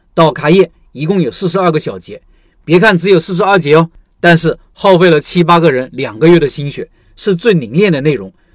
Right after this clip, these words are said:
五月份录制课程的那半个月，大家几乎每晚都要忙到晚上十二点多。我常说，开店前产品的打磨需要时间，同样，这个课程是我的产品，也是美团的产品，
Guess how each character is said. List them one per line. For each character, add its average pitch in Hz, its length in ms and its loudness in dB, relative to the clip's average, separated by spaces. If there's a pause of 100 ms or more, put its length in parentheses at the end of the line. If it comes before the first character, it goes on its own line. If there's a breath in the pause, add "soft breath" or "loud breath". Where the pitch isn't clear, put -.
(160)
五 147 160 -2
月 233 120 6
份 233 160 0
录 226 120 -2
制 185 120 -6
课 190 200 0
程 151 120 -2
的 147 60 -4
那 160 140 2
半 156 180 0
个 139 80 -6
月， 135 180 -4 (220)
大 214 140 0
家 214 100 4
几 196 160 -4
乎 208 160 -4
每 135 180 0
晚 196 280 2
都 151 80 0
要 170 100 4
忙 127 160 -8
到 160 140 2
晚 107 120 -8
上 151 140 -6
十 147 160 -10
二 190 160 -2
点 120 160 -6
多。 107 180 -16 (440)
我 120 100 -10
常 170 160 0
说， 185 180 2 (200)
开 196 180 -2
店 208 160 2
前 131 260 -8 (220)
产 185 300 -8
品 220 120 -2
的 156 80 0
打 113 160 -6
磨 107 220 -16
需 - 180 -10
要 139 120 0
时 123 160 -12
间， 131 200 -12 (300)
同 147 160 -2
样， 208 160 0 (220)
这 233 100 -12
个 254 80 0
课 254 160 2
程 175 220 0
是 - 160 -6
我 143 180 -2
的 110 80 -8
产 139 180 -6
品， 127 160 -10 (220)
也 131 180 -8
是 233 140 -2
美 175 180 0
团 101 220 -12
的 156 60 -4
产 131 180 -10
品， 113 180 -18